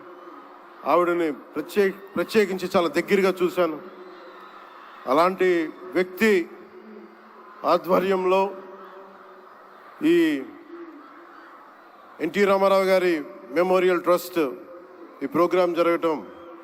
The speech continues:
తలసీమియా పేషెంట్స్ కోసం జరగటం చాలా ఆనందంగా అనిపించింది.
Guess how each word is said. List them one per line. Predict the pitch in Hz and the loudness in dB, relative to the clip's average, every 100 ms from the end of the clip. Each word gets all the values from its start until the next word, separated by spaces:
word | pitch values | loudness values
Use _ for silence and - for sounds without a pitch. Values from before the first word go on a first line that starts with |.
| - - - - - - - - - - - | -20 -20 -20 -20 -20 -20 -20 -20 -20 -20 -2
తలసీమియా | 165 165 196 190 | -2 0 0 0
పేషెంట్స్ | 180 180 175 180 - | 2 -2 0 -4 -4
కోసం | 180 170 180 151 - - - - - - - | -4 -2 -2 -4 -8 -20 -20 -20 -20 -20 -6
జరగటం | 151 165 170 160 151 | 0 2 2 0 0
చాలా | 160 151 110 92 - - - 123 | 2 2 0 -8 -20 -20 -10 0
ఆనందంగా | 151 165 165 160 | 2 2 2 0
అనిపించింది. | 151 139 143 151 147 | -2 -6 -8 -8 -10